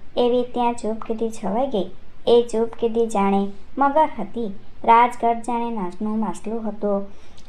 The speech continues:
સુનકાર રાજગઢને એ જ સ્થાને હાલ્યા ચાલ્યા વગર ખડો રહ્યો હતો. એકલો કિશોર કુંવર અચોચામ.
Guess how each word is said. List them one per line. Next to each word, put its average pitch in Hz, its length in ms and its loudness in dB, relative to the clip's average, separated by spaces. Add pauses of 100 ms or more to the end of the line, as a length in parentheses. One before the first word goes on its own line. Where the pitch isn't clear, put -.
સુનકાર 285 380 4
રાજગઢને 226 720 0
એ 208 160 0
જ 220 180 -4
સ્થાને 202 420 -2 (300)
હાલ્યા 294 320 4
ચાલ્યા 220 420 -2
વગર 226 300 -2
ખડો 214 380 -4
રહ્યો 220 420 -2
હતો. 214 280 -2 (320)
એકલો 294 360 4
કિશોર 214 500 -4 (440)
કુંવર 302 460 6 (120)
અચોચામ. 196 640 -4